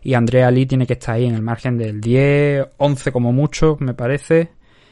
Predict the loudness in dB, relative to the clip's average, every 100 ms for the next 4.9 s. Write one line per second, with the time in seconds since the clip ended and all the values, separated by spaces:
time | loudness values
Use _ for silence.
0 | _ _ -16 -6 -4 -2 -2 -2 -2 0
1 | 0 -2 -6 0 2 4 4 4 0 -6
2 | -6 -18 -14 -6 -4 -4 -8 -8 -8 -6
3 | -8 -10 -10 -10 -12 -12 -10 -8 -6 -6
4 | -6 -6 -6 -4 -4 -4 -8 -6 -6